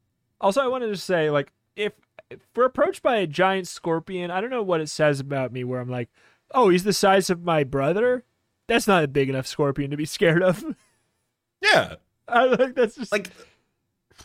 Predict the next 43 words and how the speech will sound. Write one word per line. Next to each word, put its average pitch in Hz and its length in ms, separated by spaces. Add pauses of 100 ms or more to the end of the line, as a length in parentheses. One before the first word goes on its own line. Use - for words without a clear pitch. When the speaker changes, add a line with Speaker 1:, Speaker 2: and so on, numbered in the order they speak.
(140)
Speaker 2:
that's 147 200
maximum 190 800 (120)
a 117 140
large 90 640
scorpion, 78 540 (160)
okay? - 140
Speaker 1:
That's 135 200 (520)
that's - 420
Speaker 2:
Save 190 220
giant 139 380
for 147 80
things 127 280
that 110 120
are 113 40
twice 120 340
the 117 120
size 107 260
of 113 120
me 92 240
and 107 240
twice 90 280
as 104 60
dangerous. 82 500 (100)
Speaker 1:
Yeah, 202 480
that's 226 300
the, 240 260
uh, 143 480 (280)
that's 240 180
the - 220
ads 170 380
that 160 140
get 156 160
spawned 139 480
in 110 100
the 110 80
boss 101 320
fight. 87 340 (240)
Like, 135 260
that's, 185 260 (200)
Speaker 2:
<laughs> - 100
Speaker 1:
that's - 200
just - 200
fine. 110 380